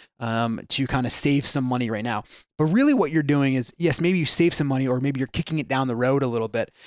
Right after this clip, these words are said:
But I'd like to take this to a deeper conversation and saying, "Why are you spending money in the first place?" And I, I say that generally, that it's not that you don't need to spend money. And I'm not saying it's not okay to spend money. I'm just saying, why are you spending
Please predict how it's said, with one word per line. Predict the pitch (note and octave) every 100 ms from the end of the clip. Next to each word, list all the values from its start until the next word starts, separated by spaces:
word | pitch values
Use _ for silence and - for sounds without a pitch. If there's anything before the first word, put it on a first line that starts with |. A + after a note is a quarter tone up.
| - - -
But | D#3
I'd | A#3+
like | E4
to | A#3
take | G3 F3+
this | F3
to | C#3+
a |
deeper | B2 D3+ D#3+
conversation | - B2+ A#2 C3+ B2 B2+
and | A#2+
saying, | B2+
"Why | C3 E3
are | B3
you | G3
spending | - - D3+ D#3+ D3
money | C3 C#3 C3 A#2 A2+ -
in | B2
the |
first | - C3+ C3 -
place?" | - - - - - _ _ _
And | D3+ D#3 D3+
I, | G#3
I | D#3+
say | D3+ A3+ C4+
that | G#3
generally, | F3+ G#3+ D3
that | C#3+
it's | D3 -
not | F#3
that | E3+
you | D3
don't | D#3 D#3
need | D3+
to | C3+
spend | C3+ C3
money. | E3 C3+
And |
I'm | B2
not | B2
saying | - C#3 B2+
it's | -
not | C3+ A#2+
okay | A#2+ F#3+
to | A3
spend | - A#2+
money. | A2+ A2+
I'm | B2+
just | C3
saying, | C3+ B2+ B2+
why | C3+ G3
are | G#3+
you | F3 D#3
spending | - - D#3 D3+